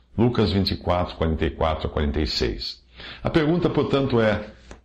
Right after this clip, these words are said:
qual profecia do Antigo Testamento diz explicitamente que o Messias ressuscitaria no terceiro dia? Que seria a profecia que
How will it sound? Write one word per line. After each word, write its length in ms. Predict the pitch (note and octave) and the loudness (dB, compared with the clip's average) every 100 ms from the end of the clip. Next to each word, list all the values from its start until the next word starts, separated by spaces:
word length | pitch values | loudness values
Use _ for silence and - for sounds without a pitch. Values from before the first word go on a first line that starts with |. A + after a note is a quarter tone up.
| - | -4
qual 200 | C#3 C#3+ | 0 2
profecia 760 | C#3+ B2+ B2 - - E3 A3+ G#3 | 2 2 2 2 0 0 2 2
do 120 | D#3+ | 2
Antigo 260 | C3 B2+ | 2 2
Testamento 680 | A#2 G#2 - F#2 G#2 G#2+ G2 | 2 2 2 4 4 4 2
diz 240 | F2 G#2+ | 2 2
explicitamente 1040 | F#2 - - D#3+ D#3 A#2+ F2+ G2 B2+ - D#2+ | 2 -2 0 0 0 0 2 4 4 2 0
que 140 | F2 | 2
o 240 | F2+ - - | 2 2 0
Messias 720 | F2+ D#2 - A#2+ A2+ G#2+ - - _ _ | -2 0 2 4 2 0 -8 -20 _ _
ressuscitaria 1000 | G2+ G2 A2 - A2 F#2+ F2 A2 G#2+ A2 - _ _ | 0 2 2 2 2 2 4 4 4 0 -10 _ _
no 100 | F#2 | -2
terceiro 400 | F2 F2+ - F#2 | 2 2 2 2
dia? 320 | D#2+ F#2 B1 - - _ _ _ - - - | 4 4 2 -4 -14 _ _ _ -20 -20 -12
Que 80 | - | -6
seria 440 | - C#2 E2 F2+ | -2 0 2 2
a 280 | E2+ C#2 - | 2 0 -4
profecia 560 | - - D#2 - F#2 | -6 -4 -2 0 0
que 220 | F2+ - | 0 -8